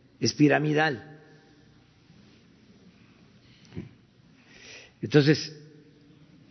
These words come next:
es reforzar la base, que eso lo hemos hecho desde el principio. Nunca en la historia se había entregado tanto apoyo a la gente humilde,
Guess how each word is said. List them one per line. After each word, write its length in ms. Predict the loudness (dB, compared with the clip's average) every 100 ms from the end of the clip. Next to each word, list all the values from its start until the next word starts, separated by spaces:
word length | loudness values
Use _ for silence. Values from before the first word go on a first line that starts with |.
| -20 -20 -20 -20 -20 -20 -20 -2
es 380 | 2 2 0 -16 -20 -20 -20 -8
reforzar 720 | 0 0 2 -2 -2 0 0
la 160 | 0 0
base, 400 | 0 -2 -6 -12 -18 -20 -20 -20 -20 -20 -20 -20 -20 -20 -20 _ 0
que 80 | 2
eso 180 | 4 4
lo 240 | 6 4
hemos 260 | 2 0 -2
hecho 280 | -2 -2 0
desde 300 | 0 0 -4
el 100 | -2
principio. 680 | -4 -2 2 2 2 -2 -6 -20 -20 -20 -20 -20 -20 -20 0
Nunca 840 | 8 10 10 8 0 -2 -4 -20 -20 -20 -16 -6
en 120 | -2
la 60 | 0
historia 500 | -2 0 -2 -2 -4 -8 -20 -20 -20 -20 -20 -20
se 120 | 0 4
había 120 | 4
entregado 460 | 4 0 0 -2
tanto 300 | -2 -4 -2
apoyo 420 | -4 0 -2 -2 -12 -20 -20 -10
a 100 | -4
la 80 | -2
gente 260 | 0 0 0
humilde, 420 | 0 0 -6